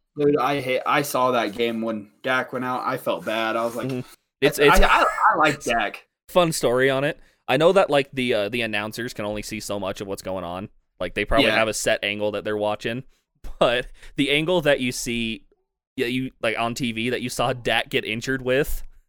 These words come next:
Speaker 2: <laughs> it was rough. Like, you see his ankle is all fucked. And,
Speaker 1: Yeah, you
Speaker 2: and, and then his
Speaker 1: Ugh.
Speaker 2: calf is, like, four times the size now. But he, uh,
Speaker 1: Uh.
Speaker 2: <laughs> he, hold on. It happens, and then,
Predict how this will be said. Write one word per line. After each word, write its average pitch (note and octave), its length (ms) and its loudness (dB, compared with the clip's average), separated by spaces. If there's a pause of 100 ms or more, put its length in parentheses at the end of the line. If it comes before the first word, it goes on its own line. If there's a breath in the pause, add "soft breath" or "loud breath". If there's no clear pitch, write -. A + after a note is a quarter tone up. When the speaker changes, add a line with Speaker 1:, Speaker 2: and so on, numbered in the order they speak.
Speaker 2:
<laughs> - 840 -8
it D3+ 140 -6
was G3+ 160 6
rough. B2+ 400 2
Like, A#2+ 220 -2
you D3+ 120 -4
see D#3 320 0
his B2 200 2
ankle A#2 360 -2
is G#2+ 100 -8
all G#2 220 -6 (160)
fucked. G2 360 -8 (380)
And, - 200 2
Speaker 1:
Yeah, B3 120 6
you F#3+ 100 2
Speaker 2:
and, B2 220 2 (180 loud breath)
and F3+ 160 6
then C4 180 8
his D3 140 4
Speaker 1:
Ugh. - 60 -4
Speaker 2:
calf C3 260 2
is, C3+ 120 -6
like, A#2 180 -4
four A#2+ 200 0
times A2+ 320 -4
the A2 100 -8
size G#2+ 380 -4
now. G2+ 300 -6 (960 loud breath)
But C3+ 120 2
he, C#3+ 240 4
uh, C#3+ 300 4
Speaker 1:
Uh. A#2 260 -4
Speaker 2:
<laughs> - 120 -20
he, C#3 420 -2
hold C#3 260 0
on. G#2 80 -6 (720 loud breath)
It C3 160 -2
happens, G3 560 2 (240)
and C3 180 -2
then, A#2+ 420 -2